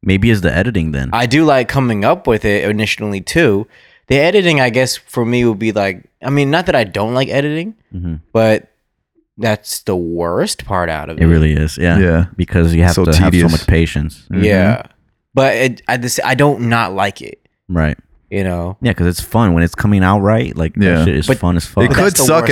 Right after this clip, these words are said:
Speaker 3: at
Speaker 2: part,
Speaker 3: times.
Speaker 2: though.
Speaker 1: Yeah.
Speaker 2: That's the worst part out of all of it.
Speaker 3: Yeah.
Speaker 2: The fun part's coming up with it, and then the end result, and the middle part, the editing, that's the worst part out of it, if I'm gonna say what's the worst part.
Speaker 3: Right.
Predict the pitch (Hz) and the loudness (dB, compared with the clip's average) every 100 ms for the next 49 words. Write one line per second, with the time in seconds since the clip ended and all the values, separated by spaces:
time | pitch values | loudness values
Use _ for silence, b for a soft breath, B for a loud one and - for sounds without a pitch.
0 | 113 117 104 95 101 - 50 _ - 78 | 2 2 2 2 2 0 -8 _ -4 0
1 | 143 - 135 120 113 - 107 90 82 90 | 0 0 0 2 0 -2 -2 -2 -2 -4
2 | 92 80 - 78 80 - 104 _ - 113 | -6 -6 -8 -6 -6 -6 -8 _ 0 0
3 | 107 135 143 139 123 120 - - 123 120 | 0 0 2 2 0 0 -4 -2 -2 0
4 | 117 127 131 139 135 131 110 107 107 104 | 2 0 0 0 0 -2 -4 -2 -2 -2
5 | 87 107 95 98 95 98 92 90 101 98 | -2 -4 -2 -2 -4 -8 -12 -10 -8 -8
6 | - 90 85 85 82 98 92 90 87 _ | -6 -8 -8 -8 -8 -8 -10 -12 -14 _
7 | _ _ _ 107 104 - - - _ _ | _ _ _ -2 -2 -4 -8 -12 _ _
8 | _ _ _ 113 107 101 113 104 - 80 | _ _ _ -2 0 2 0 0 -4 -6
9 | 67 50 52 - - _ - 98 87 87 | -6 -8 -12 -16 -20 _ -12 -8 -8 -8
10 | 82 85 92 80 82 92 92 87 - 73 | -10 -8 -8 -8 -10 -16 -14 -14 -12 -12
11 | 80 87 - - - 92 | -8 -10 -10 -8 -2 0